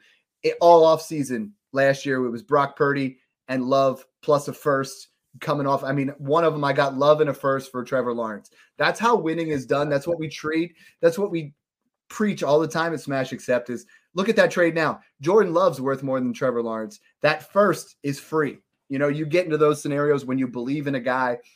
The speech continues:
The one that I'm really struggling with to buy, and I feel like has the biggest potential to gain in value,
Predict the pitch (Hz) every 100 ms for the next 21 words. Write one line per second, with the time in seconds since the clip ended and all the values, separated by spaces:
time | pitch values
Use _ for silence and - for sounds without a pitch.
0 | _ _ _ _ 113 151 135 139 180 220
1 | 220 165 160 156 _ _ - 139 151 143
2 | 156 147 143 - 135 123 120 117 117 123
3 | 104 113 107 107 113 120 - 165 165 143
4 | - _ _ _ - 160 160 135 143 120
5 | 151 151 156 - 143 156 147 151 143 -
6 | 123 - _ _ _ _ _ _ _ -
7 | 147 143 170 180 165 170 190 214 220